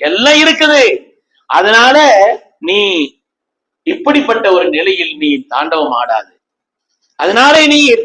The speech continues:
தலைகால் புரியாமல் நடக்காது. இன்னல்லாஹ லா யுஹிப்புல் ஃபரிஹீன், அல்லாஹ் இதை விரும்புவதில்லை. தந்தது என் ரப்பு தந்தது என்ற ஒரு எண்ணம், அது செல்வமாகட்டும், கல்வியாகட்டும், அதே போல அதிகாரமாகட்டும், எதுவானாலும் சரி, வாழ்க்கையிலே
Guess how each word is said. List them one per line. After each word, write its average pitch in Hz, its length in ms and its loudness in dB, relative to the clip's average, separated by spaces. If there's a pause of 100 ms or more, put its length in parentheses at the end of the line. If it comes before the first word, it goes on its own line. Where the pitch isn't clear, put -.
தலைகால் 294 460 4
புரியாமல் 269 480 2
நடக்காது. 240 460 2 (100)
இன்னல்லாஹ 190 420 0 (100)
லா 156 80 0 (120)
யுஹிப்புல் 151 420 -10
ஃபரிஹீன், 156 360 -2 (180)
அல்லாஹ் 220 280 0
இதை 202 160 2
விரும்புவதில்லை. 151 580 -6 (920)
தந்தது 220 420 0
என் 247 160 -4
ரப்பு 214 320 -2
தந்தது 185 360 -2
என்ற 156 180 -12
ஒரு 135 120 -14 (120)
எண்ணம், - 260 -20 (400)
அது 139 120 -4 (160)
செல்வமாகட்டும், 170 920 -2 (180)
கல்வியாகட்டும், 156 880 -2 (460)
அதே 156 220 0
போல 196 140 4 (100)
அதிகாரமாகட்டும், 190 920 0 (120)
எதுவானாலும் 311 760 2
சரி, 180 200 -2 (840)
வாழ்க்கையிலே 170 580 0